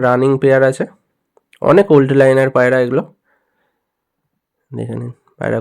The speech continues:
কোয়ালিটি। এরও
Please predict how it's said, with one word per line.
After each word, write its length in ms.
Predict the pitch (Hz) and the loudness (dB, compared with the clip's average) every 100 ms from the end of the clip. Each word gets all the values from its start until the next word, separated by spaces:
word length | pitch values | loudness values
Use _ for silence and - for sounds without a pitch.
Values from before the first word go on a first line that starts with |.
| - | -6
কোয়ালিটি। 380 | 113 117 - 135 _ _ _ _ _ _ _ _ _ _ _ _ _ _ _ _ _ _ _ _ _ _ _ _ _ _ _ _ _ _ _ _ _ _ _ _ _ 127 | -8 -8 -10 -16 _ _ _ _ _ _ _ _ _ _ _ _ _ _ _ _ _ _ _ _ _ _ _ _ _ _ _ _ _ _ _ _ _ _ _ _ _ -4
এরও 260 | 127 143 | 0 2